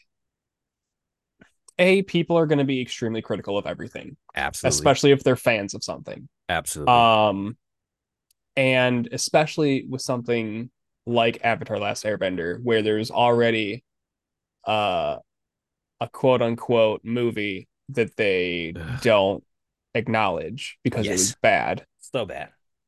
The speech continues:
Speaker 1: Um, and so then they're gonna be super, they're gonna be even more critical of anything else comes out it with,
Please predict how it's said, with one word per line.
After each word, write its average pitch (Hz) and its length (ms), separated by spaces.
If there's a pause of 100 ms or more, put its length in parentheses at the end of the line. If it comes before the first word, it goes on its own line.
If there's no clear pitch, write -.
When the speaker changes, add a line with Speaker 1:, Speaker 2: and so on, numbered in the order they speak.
(120)
Speaker 1:
Um, 107 840 (1200)
and 135 240
so 120 320
then 117 640
they're 120 120
gonna 120 120
be 117 140
super, - 440
they're 123 120
gonna 120 80
be 117 160
even 110 280 (260)
more 123 640 (260)
critical 104 600 (140)
of 101 400
anything 107 340
else 104 360
comes 107 320
out 95 280 (160)
it 104 160
with, 107 180